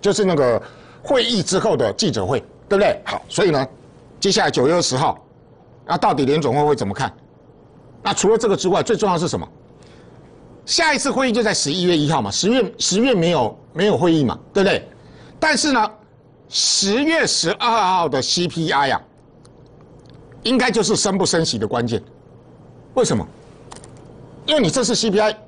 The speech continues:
不，我们这么讲啊，你，你从年增来看，或者是月增来看，C P I都是上去的。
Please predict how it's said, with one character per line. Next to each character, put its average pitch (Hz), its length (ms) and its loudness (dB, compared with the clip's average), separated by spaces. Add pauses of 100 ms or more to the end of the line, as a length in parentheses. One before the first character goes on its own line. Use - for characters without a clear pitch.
(220)
不， 185 240 0
我 127 100 2
们 160 80 0
这 247 100 0
么 220 80 2
讲 85 260 -2
啊， 78 100 -6
你， 151 140 0
你 160 220 2
从 - 460 -2
年 180 180 2
增 226 160 0
来 139 160 0
看， 180 220 -2 (760)
或 247 160 2
者 160 80 2
是 220 160 0
月 208 160 2
增 180 180 -2
来 131 120 0
看 156 140 -2
，C 170 180 -2
P 151 60 0
I 139 80 0
都 147 100 0
是 123 100 -4
上 113 220 -4
去 95 200 -10
的。 - 60 -20